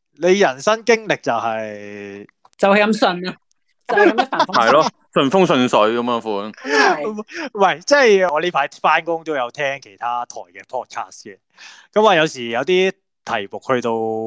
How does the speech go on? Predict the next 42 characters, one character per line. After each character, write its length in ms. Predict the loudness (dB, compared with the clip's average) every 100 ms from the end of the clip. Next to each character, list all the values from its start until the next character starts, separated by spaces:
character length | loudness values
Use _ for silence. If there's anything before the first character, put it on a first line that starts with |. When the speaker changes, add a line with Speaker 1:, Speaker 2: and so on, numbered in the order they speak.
| -8 -10 -16 -20 _ -2
Speaker 1:
人 260 | 0 0 2
生 240 | 2 2 0
嘅 100 | 2
低 280 | 2 2 -2
潮 260 | -8 -10
咁 200 | -10 -10
樣 160 | -10 -8
啦， 380 | -6 -6 -10 -16 _ _
或 100 | -4
者 140 | 2 4
一 60 |
啲 200 | 2 0 -2
過 200 | -2 -2
往 180 | -2
嘅 60 | -4
柒 180 | -6 -8
事 240 | -10 -16 -16
咁 220 | -10 -8
樣 200 | -6 -6 -4
啦， 360 | -4 -4 -8 _ _ _ -2
咁 140 | 2
啊， 40 |
有 80 | 2
啲 120 | 4 2
人 80 | 0
就 120 | -4
覺 120 | -2
得， 100 | -2
啊， 220 | 2 0
自 100 | 0
己 100 | -2 -2
嘅 60 |
黑 200 | 0 -4
歷 60 | -6
史 360 | -14 -12 -10 -10
唔 80 | _
值 120 | -10
得 100 | -6 -6
攞 200 | -6 -8
出 100 | -8
嚟 140 | -8
講， 180 | -14